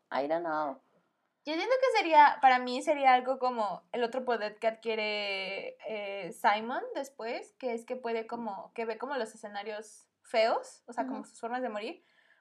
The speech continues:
Speaker 2: pero no necesariamente eso, siento que podría de repente tener visiones como de las posibilidades, porque yo sobrepienso mucho las cosas antes de hacerlas. Entonces siento que sería las dos, ¿sabes? Que me gustaría,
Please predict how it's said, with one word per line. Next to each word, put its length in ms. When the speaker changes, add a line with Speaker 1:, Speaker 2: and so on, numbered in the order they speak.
Speaker 2:
pero 200
no 120
necesariamente 760
eso, 180
siento 260
que 80
podría 640
de 80
repente 400
tener 340
visiones 540
como 180
de 100
las 140
posibilidades, 1000
porque 600
yo 120
sobrepienso 540
mucho 260
las 200
cosas 520
antes 240
de 80
hacerlas. 520
Entonces 260
siento 260
que 100
sería 320
las 220
dos, 340
¿sabes? 440
Que 360
me 260
gustaría, 560